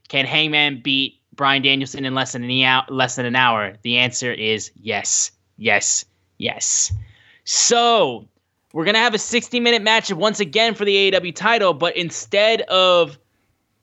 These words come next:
a draw now, there are going to be judges like this is a boxing or an M M A fight.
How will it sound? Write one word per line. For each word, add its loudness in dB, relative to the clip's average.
a 0
draw 2
now, 0
there 2
are 0
going 0
to -4
be 0
judges 0
like -2
this 0
is 0
a 2
boxing -2
or 2
an 0
M 0
M -2
A 2
fight. -8